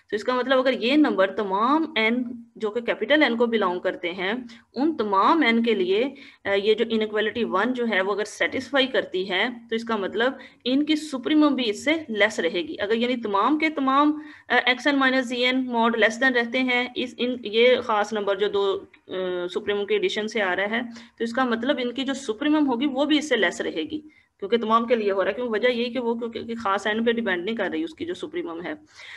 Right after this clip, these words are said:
So, um, a supremum, uh, so we, so we may take supremum on left side of inequality one. And so supremum of X n minus Z n mod, where n belongs to capital N, is less than equal to supremum of this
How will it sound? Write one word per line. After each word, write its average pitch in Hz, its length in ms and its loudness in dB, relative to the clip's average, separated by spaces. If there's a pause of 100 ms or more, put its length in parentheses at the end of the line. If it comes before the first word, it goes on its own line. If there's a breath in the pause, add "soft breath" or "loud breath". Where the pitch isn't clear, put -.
(120)
So, 254 160 4 (600 loud breath)
um, 208 920 2
a 202 200 -4
supremum, 285 520 2
uh, 202 240 2
so 254 100 2
we, 233 280 -4
so 277 160 -2
we 285 100 2
may 277 160 2
take 277 400 0
supremum 233 340 0 (100)
on 208 120 0
left 196 300 2 (880)
side 202 240 2
of 202 260 0 (140)
inequality 190 560 -4 (180)
one. 180 280 -4 (420 loud breath)
And 233 140 0
so 233 180 0 (300)
supremum 285 400 0
of 247 240 -4
X 233 220 -4
n 285 120 0
minus 214 320 0
Z 208 300 -4
n 214 120 -2
mod, 214 280 -2
where 202 320 -2
n 196 100 -4
belongs 185 240 -4
to 196 160 -10
capital 190 340 -4
N, 214 120 -4 (100)
is 202 240 -6
less 226 200 -4
than 254 100 -2
equal 190 260 -4
to - 180 -10
supremum 185 320 -6
of 185 60 -10
this 226 240 -4